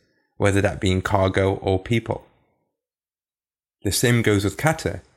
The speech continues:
It is not the techniques themselves which are of critical importance. It is the principles and concepts contained within those techniques. That is not to say that the techniques themselves are not important.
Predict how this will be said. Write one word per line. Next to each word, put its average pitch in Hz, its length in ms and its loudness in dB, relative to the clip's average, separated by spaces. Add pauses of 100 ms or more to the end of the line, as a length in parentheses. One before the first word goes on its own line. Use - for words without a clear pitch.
(520)
It - 160 0
is 120 160 2
not 131 440 2
the 104 80 -6
techniques - 480 -2
themselves 110 600 0
which 95 200 -4
are 95 340 2
of - 280 -2
critical - 420 -4
importance. 127 680 -4 (540)
It - 160 -2
is 107 140 0
the 92 80 0
principles 110 880 -2 (300)
and 98 180 -4
concepts - 680 -2
contained 104 500 -2
within 101 260 2
those 95 180 -2
techniques. - 640 -6 (1160)
That 131 220 2
is 143 100 2
not 156 200 2
to 135 60 0
say 139 320 2
that 107 160 0
the 107 80 0
techniques - 520 -4
themselves 107 540 -2
are 98 60 2
not 98 220 0
important. 123 680 -4